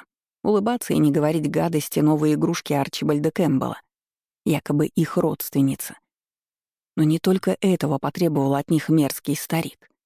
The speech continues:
По желанию деда, мать и Лорна должны были подготовить его якобы внучку к выходу в свет и нынешнему брачному сезону. Помочь ей с гардеробом, украшениями и прочими женскими штучками,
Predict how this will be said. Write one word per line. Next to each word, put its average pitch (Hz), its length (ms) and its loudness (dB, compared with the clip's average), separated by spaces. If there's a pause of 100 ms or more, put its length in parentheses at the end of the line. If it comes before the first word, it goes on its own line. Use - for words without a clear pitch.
(720)
По 196 100 2
желанию 226 460 6
деда, 170 440 2
мать 165 440 2
и 165 100 2
Лорна 175 480 4
должны 147 420 2
были 165 180 2
подготовить 156 680 0
его 165 320 0
якобы 165 540 0
внучку 180 600 2
к - 80 -2
выходу 180 440 0
в - 80 -8
свет 233 420 0 (100)
и 165 160 0
нынешнему 170 600 4
брачному 170 580 2
сезону. 202 640 2 (2000)
Помочь 214 440 2
ей 202 200 4
с 165 80 -2
гардеробом, 160 720 2
украшениями 170 960 4
и 151 40 2
прочими 202 500 2
женскими 170 520 2
штучками, - 640 -4